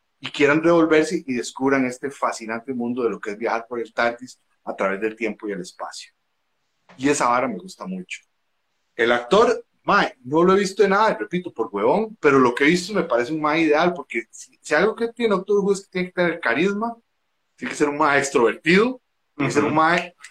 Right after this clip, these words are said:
Speaker 1: de hablar muy rápido, porque el personaje, el, porque el personaje del doctor es un mae que se le ocurren las cosas muy rápido, entonces todo tiene que decirlo,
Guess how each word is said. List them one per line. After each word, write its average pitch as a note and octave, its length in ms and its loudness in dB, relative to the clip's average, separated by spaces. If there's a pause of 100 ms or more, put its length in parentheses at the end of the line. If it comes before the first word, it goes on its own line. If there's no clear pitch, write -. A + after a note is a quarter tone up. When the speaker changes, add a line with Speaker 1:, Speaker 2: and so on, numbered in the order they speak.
(200)
Speaker 1:
de - 100 -2
hablar C3+ 340 2
muy F3+ 240 2
rápido, G#3 480 2
porque D#3+ 220 -6
el C3+ 60 -8
personaje, C3+ 440 -4
el, B2 140 -8
porque - 200 -20
el A#2 60 -14
personaje A#2+ 360 -4
del D#3+ 80 -2
doctor D#3 280 -2
es D3+ 60 -6
un D#3 80 -6
mae E3 100 -4
que E3 60 -12
se C3+ 100 -8
le - 60 -10
ocurren D3 260 -6
las C#3 100 -8
cosas D3+ 200 -8
muy D#3 100 -6
rápido, D#3+ 280 -2
entonces A2+ 220 -16
todo D#3 160 -2
tiene D#3 180 -8
que C3+ 100 -8
decirlo, D3+ 300 -6